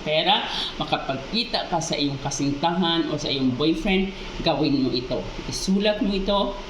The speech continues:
bago ka lumabas at makikita mo ang swerte ay laging nadidikit or madidikit sa iyo. Basta't samahan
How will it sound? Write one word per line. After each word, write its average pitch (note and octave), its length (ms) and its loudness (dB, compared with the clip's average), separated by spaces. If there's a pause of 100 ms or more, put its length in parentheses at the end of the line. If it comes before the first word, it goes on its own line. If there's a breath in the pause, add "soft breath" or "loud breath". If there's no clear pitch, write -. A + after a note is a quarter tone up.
(280)
bago D3 320 2
ka C3 160 0
lumabas B2 640 0 (420 loud breath)
at C#3 160 0
makikita D#3 720 0
mo G3 320 4 (100)
ang G#3 220 2
swerte F#3+ 640 0 (360)
ay C3 360 0
laging G3 560 4 (360)
nadidikit D3 880 0
or F#3 80 4
madidikit D3 800 0
sa - 240 -4
iyo. B2 240 0 (480 loud breath)
Basta't C#3+ 320 -2
samahan C#3 480 2